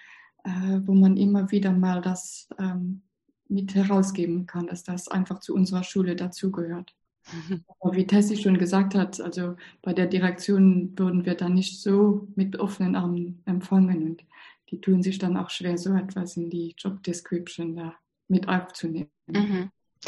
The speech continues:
Speaker 2: Immer noch hat sie das, ich meine, das, ihr habt ja schon Erfahrungswerte jetzt auch mit den Kindern, was ich,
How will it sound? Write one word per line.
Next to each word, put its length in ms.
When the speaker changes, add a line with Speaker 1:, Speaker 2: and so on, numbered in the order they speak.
Speaker 2:
Immer 200
noch 220
hat 120
sie 80
das, 300
ich 100
meine, 120
das, 160
ihr 100
habt 160
ja 80
schon 140
Erfahrungswerte 720
jetzt 260
auch 100
mit 160
den 80
Kindern, 460
was 240
ich, 220